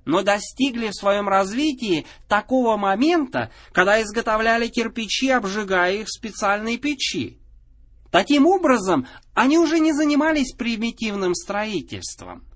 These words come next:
а использовали обожжённые кирпичи с каким-то скрепляющим раствором. Именно тогда они начали строить такие города, как Ниневия, Вавилон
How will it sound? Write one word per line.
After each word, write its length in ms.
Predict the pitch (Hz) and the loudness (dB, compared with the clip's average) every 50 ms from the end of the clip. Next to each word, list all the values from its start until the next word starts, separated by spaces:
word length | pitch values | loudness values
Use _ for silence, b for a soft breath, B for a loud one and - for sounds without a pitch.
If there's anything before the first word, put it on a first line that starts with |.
| - - - - - | -20 -20 -20 -10 -2
а 180 | - 175 185 185 | 0 2 2 2
использовали 880 | 190 185 175 - - - 311 330 330 294 240 220 214 208 196 185 170 - - | 2 0 -2 -6 -6 0 0 0 2 0 -2 -2 -2 0 0 0 0 0 0
обожжённые 800 | 180 185 175 180 180 175 175 214 277 320 311 311 294 294 285 254 | -2 0 2 0 0 0 -2 -4 -2 -2 0 0 0 -2 -2 -4
кирпичи 800 | 262 - 254 247 - - 240 214 - - - 175 139 117 - B B B B B | -4 -4 -6 -6 -6 -8 -8 -8 -6 -6 -6 -4 -4 -4 -6 B B B B B
с 140 | B - - | B -12 -6
каким-то 500 | - 170 165 165 - 190 196 185 - 170 | -4 -4 -4 -2 -4 -4 -4 -4 -4 -6
скрепляющим 880 | 151 - - 175 170 165 165 170 170 156 147 143 143 135 - - 151 139 | -6 -4 0 0 0 0 0 0 -2 0 -2 -4 -4 -6 -6 -6 -6 -4
раствором. 800 | 147 156 160 160 - - - 180 165 143 120 104 101 90 87 - - _ _ _ - _ _ - - | -2 -2 -4 -4 -6 -8 -6 -6 -4 -4 -4 -6 -8 -12 -16 -18 -20 _ _ _ -20 _ _ -4 4
Именно 360 | 175 175 196 226 240 254 254 | 4 4 4 4 2 0 2
тогда 420 | 254 262 262 254 233 240 294 311 | 2 2 2 2 4 4 6 6
они 180 | 311 294 277 277 | 6 2 2 2
начали 400 | 277 285 277 262 - 262 254 240 | 2 0 0 0 0 0 0 -2
строить 500 | 247 - - - 269 311 302 277 262 - | -2 -4 -2 0 0 0 0 -2 -2 -2
такие 380 | 233 226 220 - 247 247 240 | -4 -4 -4 -2 -2 -2 -2
города, 480 | 202 208 214 214 214 202 190 214 220 220 | 0 -2 0 0 0 0 0 0 -2 -2
как 240 | 214 214 202 196 - | -2 -4 -4 -4 -2
Ниневия, 840 | 190 185 190 185 180 180 185 190 208 208 202 190 165 160 156 151 147 | -2 -2 0 0 0 0 0 0 0 2 0 0 0 0 -2 -2 -2
Вавилон 720 | 139 156 156 147 160 165 160 156 160 170 175 175 165 151 | -2 -2 -2 0 2 0 2 2 2 2 2 2 0 -2